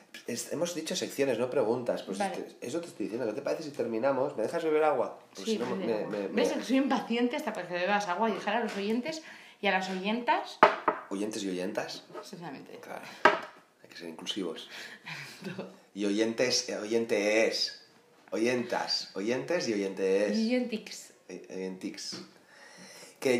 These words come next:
Speaker 1: tenemos, eh, hay un amigo mío, Alfonso Díez, que también es actor y, y maravillosa persona,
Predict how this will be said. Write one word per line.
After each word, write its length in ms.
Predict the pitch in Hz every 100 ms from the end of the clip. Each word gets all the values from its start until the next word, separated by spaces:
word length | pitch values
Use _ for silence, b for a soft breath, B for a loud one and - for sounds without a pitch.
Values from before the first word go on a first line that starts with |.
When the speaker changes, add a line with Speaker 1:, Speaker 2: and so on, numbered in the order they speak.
| 120
Speaker 1:
tenemos, 380 | 123 131 165 -
eh, 100 | 123 -
hay 140 | - 156
un 140 | 165
amigo 440 | 147 156 135 135 120
mío, 380 | 120 120 131 -
Alfonso 420 | 104 117 110 107
Díez, 260 | 110 113 117
que 80 | 98
también 200 | 107 113
es 100 | 104
actor 500 | - 104 - - - - - -
y, 300 | 90 87 85 82 78 76 - _
y 80 | 85
maravillosa 440 | 90 85 90 98 98
persona, 460 | 92 - 87 87